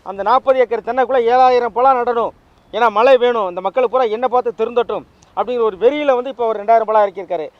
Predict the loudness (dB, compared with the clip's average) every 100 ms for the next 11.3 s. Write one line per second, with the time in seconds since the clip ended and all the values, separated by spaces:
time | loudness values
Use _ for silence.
0 | _ -8 -4 0 0 0 0 -2 0 0
1 | 0 0 0 0 0 2 2 2 -8 -12
2 | -8 -6 -4 -6 -6 -8 -8 _ _ -4
3 | -2 0 0 0 -6 -10 _ _ 2 2
4 | 2 -2 -4 -4 0 0 0 -4 -10 -4
5 | 0 0 -4 -10 -10 -2 2 2 0 -8
6 | -12 -8 0 2 4 2 2 2 0 0
7 | -4 -4 -4 -4 -4 -2 -2 -2 -2 -2
8 | 0 0 0 -6 -8 _ -20 -10 -4 0
9 | 0 0 0 0 -4 -4 -8 -10 -20 -12
10 | -10 -6 -4 -2 -2 -6 -4 -6 -4 -4
11 | -4 -8